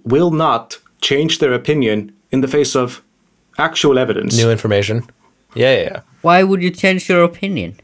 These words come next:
Speaker 2: Because you're wrong. It's fine. It's perfectly chill to be wrong.
Speaker 1: It's horrible to be,
Speaker 2: Just
Speaker 1: to
Speaker 2: have an
Speaker 1: be
Speaker 2: opinion.
Speaker 1: legitimately wrong and refuse to change your
Speaker 3: You,
Speaker 1: opinion.
Speaker 3: you
Speaker 1: I mean, I'll definitely
Speaker 3: <laughs>
Speaker 1: delete your number from my phone if you, if you do that.
Speaker 2: Yeah, just change your opinion if you're clearly wrong.
Speaker 3: You have to be consistent.
Speaker 1: But in the right way.
Speaker 3: Uh,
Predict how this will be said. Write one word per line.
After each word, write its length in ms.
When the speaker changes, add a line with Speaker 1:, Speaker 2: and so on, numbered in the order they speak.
Speaker 2:
Because 280
you're 120
wrong. 540
It's 160
fine. 260
It's 100
perfectly 420
chill 280
to 100
be 120
wrong. 240
Speaker 1:
It's 100
horrible 400
to 80
be, 80
Speaker 2:
Just 160
Speaker 1:
to 60
Speaker 2:
have 140
an 60
Speaker 1:
be 20
Speaker 2:
opinion. 260
Speaker 1:
legitimately 500
wrong 400
and 80
refuse 380
to 80
change 280
your 120
Speaker 3:
You, 80
Speaker 1:
opinion. 240
Speaker 3:
you 60
Speaker 1:
I 40
mean, 160
I'll 220
definitely 540
Speaker 3:
<laughs> 100
Speaker 1:
delete 240
your 80
number 200
from 100
my 100
phone 240
if 100
you, 180
if 140
you 60
do 140
that. 200
Speaker 2:
Yeah, 140
just 240
change 220
your 80
opinion 340
if 140
you're 120
clearly 440
wrong. 300
Speaker 3:
You 80
have 260
to 60
be 160
consistent. 1120
Speaker 1:
But 120
in 80
the 80
right 240
way. 300
Speaker 3:
Uh, 100